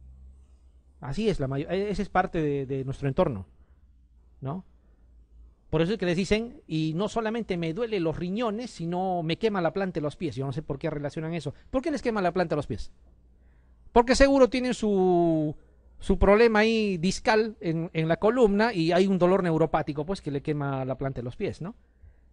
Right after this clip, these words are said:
¿No? Y también orino a cada rato, o sea, juntan cosas que no tienen mucho sentido,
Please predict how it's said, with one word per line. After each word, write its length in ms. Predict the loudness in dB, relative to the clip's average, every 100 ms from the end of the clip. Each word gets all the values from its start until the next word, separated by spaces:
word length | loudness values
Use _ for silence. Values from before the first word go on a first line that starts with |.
| -20 -20 -20 _ _ _ _ _ _ -12
¿No? 120 | -4
Y 120 | 0
también 320 | 2 2 2 0
orino 240 | 0 0
a 40 |
cada 180 | 0 2
rato, 260 | 2 2 0
o 40 |
sea, 300 | 0 -2 -4 -12 -20
juntan 480 | -4 -2 0 0 2
cosas 640 | 0 2 -2 -2 -14 -20 _
que 140 | -2
no 100 | -2
tienen 180 | -2 -2
mucho 200 | -2 -4
sentido, 380 | -6 -2 -2